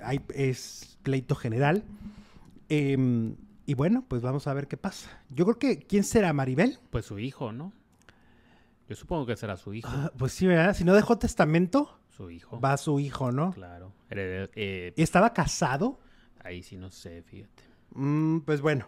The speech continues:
Speaker 1: vamos a ver qué pasa con la herencia de Julián Figueroa, por ende, herencia de Johann Sebastián.
Speaker 2: Ahí está.
Speaker 1: Eh, vamos con Talina Fernández, quien este fin de semana,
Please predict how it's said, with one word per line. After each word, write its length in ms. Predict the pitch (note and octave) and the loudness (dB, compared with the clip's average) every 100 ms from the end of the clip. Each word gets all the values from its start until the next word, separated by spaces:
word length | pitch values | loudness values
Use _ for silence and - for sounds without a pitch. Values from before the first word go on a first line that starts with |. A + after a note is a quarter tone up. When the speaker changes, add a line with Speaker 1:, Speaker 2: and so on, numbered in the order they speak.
| _ _ B2+ | _ _ -4
Speaker 1:
vamos 260 | D3+ E3+ | -2 0
a 80 | D#3+ | 2
ver 140 | D3 | 0
qué 100 | D3 | -2
pasa 320 | B2+ C#3+ D3+ - | -4 -2 -2 -2
con 260 | C#3+ D3 - - _ - | -2 -2 -10 -20 _ -10
la 220 | C#3+ D3+ | -4 -2
herencia 680 | D#3+ F#3+ G3+ - F#3 F#3 - | 0 -2 -2 0 2 2 0
de 360 | C3+ D3+ C#3+ C3+ | -2 0 0 -2
Julián 540 | - D3 D3+ E3 F3 - | -4 -2 2 2 0 -6
Figueroa, 640 | D3+ C#3+ D#3 F3+ F#3 - _ - - | -4 -2 2 4 4 0 _ -18 -4
por 180 | B2+ E3 | 0 2
ende, 400 | E3+ F3+ F#3 - - | 2 0 -2 -8 -12
herencia 540 | C3 D3 D#3+ - D#3 D3 | -8 -4 -4 -2 -2 2
de 280 | G3+ A3 _ _ _ _ _ _ - A2+ G2+ | 0 0 _ _ _ _ _ _ -20 -18 -2
Johann 400 | C3 C#3 F3 E3+ - - - _ - | 2 2 2 -6 -16 -20 -20 _ -20
Sebastián. 840 | - - - - - - - G2 | -14 -12 -10 -12 -12 -14 -14 -16
Speaker 2:
Ahí 60 | F2+ | -16
está. 280 | - - - _ - - - - - - - E3+ | -18 -20 -20 _ -20 -20 -20 -20 -20 -20 -8 2
Speaker 1:
Eh, 460 | F3 F3 F3 F#3+ - | 6 6 6 2 0
vamos 320 | E3+ A#3 B3+ | 4 4 4
con 160 | A#3+ G3 | 2 2
Talina 320 | F3+ F#3+ G#3 | 4 4 2
Fernández, 720 | G3+ D3+ D#3 D#3+ D#3+ F3+ F#3 - | 0 -2 0 0 0 -2 -2 -4
quien 220 | C#3+ D3 | -4 -2
este 320 | D3+ E3 - F3+ | -2 -4 -2 -2
fin 160 | F#3 | 0
de 80 | F3 | -2
semana, 580 | - D3 D3 D3+ E3 | -2 0 0 0 0